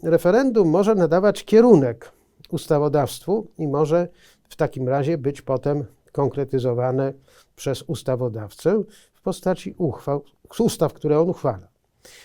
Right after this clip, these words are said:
Do tego trzeba jeszcze dodać rozmaite możliwości, które w różnych krajach mają obywatele, w różnych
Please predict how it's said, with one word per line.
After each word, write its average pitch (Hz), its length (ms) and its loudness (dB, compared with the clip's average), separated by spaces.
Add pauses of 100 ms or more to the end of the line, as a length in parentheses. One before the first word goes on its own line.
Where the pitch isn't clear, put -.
Do 160 100 0
tego 233 240 2
trzeba 226 320 2
jeszcze 170 320 -2
dodać 196 580 -2 (640)
rozmaite 180 680 2 (180)
możliwości, 160 800 0
które 127 240 -6
w 117 40 -8
różnych 175 380 0
krajach 170 540 -2 (260)
mają 156 420 -2
obywatele, 139 580 2
w 160 40 -6
różnych 131 540 -6